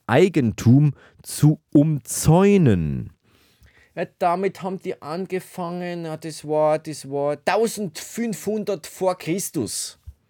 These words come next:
Speaker 1: Das ist richtig, ja, ja, das stimmt, ja. Äh, womit dürfen Studenten an der Rangsit-Universität in Bangkok die Studiengebühren bezahlen, wenn sie aus einer Bauernfamilie stammen?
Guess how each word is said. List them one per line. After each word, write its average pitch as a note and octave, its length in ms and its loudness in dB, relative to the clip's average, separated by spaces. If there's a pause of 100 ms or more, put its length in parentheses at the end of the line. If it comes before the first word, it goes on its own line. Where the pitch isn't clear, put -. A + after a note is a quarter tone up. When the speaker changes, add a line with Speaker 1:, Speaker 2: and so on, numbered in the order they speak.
(1040)
Speaker 1:
Das D3 140 4
ist F#3+ 140 2
richtig, A#3 360 4
ja, G3 380 2
ja, F#3+ 320 0
das C3 180 -2
stimmt, A3+ 280 2
ja. D3+ 100 4 (420)
Äh, A2+ 100 4
womit G#3+ 440 4
dürfen G#3 260 4
Studenten F3+ 560 2
an D3 160 0
der C#3 160 4
Rangsit-Universität D#3+ 960 2
in B2 220 0
Bangkok E3+ 640 2
die A#2+ 80 2
Studiengebühren B2 720 4
bezahlen, A#2+ 580 4
wenn D#3 180 4
sie D#3 220 2
aus - 260 2
einer B2 300 2
Bauernfamilie A2+ 880 4
stammen? D#2+ 480 0